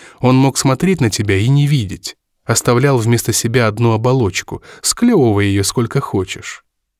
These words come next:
Кэтрин не хотела встречаться с матерью один на один. Она не хотела возвращаться домой в темноте без брата.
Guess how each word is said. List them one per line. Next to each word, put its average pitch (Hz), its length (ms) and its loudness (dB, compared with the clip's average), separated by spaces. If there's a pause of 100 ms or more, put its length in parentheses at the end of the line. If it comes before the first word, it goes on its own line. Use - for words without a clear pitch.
(140)
Кэтрин 135 400 2
не 127 80 2
хотела 117 400 -2
встречаться 101 580 -4
с - 100 -2
матерью 104 460 0
один 98 300 0
на 101 120 0
один. - 360 -6 (380)
Она 117 200 2
не 113 100 2
хотела 117 360 -2
возвращаться 101 600 -2
домой 104 400 0
в - 100 -8
темноте 95 580 -2
без 98 280 -4
брата. 101 460 -4